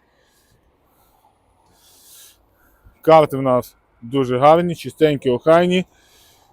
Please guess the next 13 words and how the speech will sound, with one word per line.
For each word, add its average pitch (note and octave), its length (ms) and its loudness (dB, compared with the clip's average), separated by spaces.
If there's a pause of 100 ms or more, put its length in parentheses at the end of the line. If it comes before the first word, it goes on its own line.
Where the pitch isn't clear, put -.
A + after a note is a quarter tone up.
Таке C#3 200 -4
гарне C#3+ 320 2
поєднання C3+ 560 -2
матеріалів, C#3+ 720 0
сучасне, E3 680 -2 (360)
повний C3+ 320 0
електропакет, C3+ 680 0
функцію F#3+ 300 -6
складання F#3 640 -4
дзеркал. F3+ 500 -2 (1800)
Сидіння C#3 380 -6
чистенькі, B2+ 580 -6
охайні, F#3 600 0